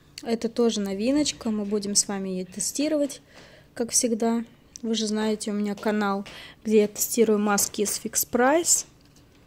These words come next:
Ну и не только. Пока что из Fix Price т-, тестирую маски, потом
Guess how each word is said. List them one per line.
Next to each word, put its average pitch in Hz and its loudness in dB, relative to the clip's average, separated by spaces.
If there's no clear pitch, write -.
Ну 269 4
и 262 8
не 220 4
только. 262 8
Пока 240 2
что - 2
из 226 2
Fix - -2
Price 262 2
т-, 254 -4
тестирую 240 4
маски, 240 0
потом 214 0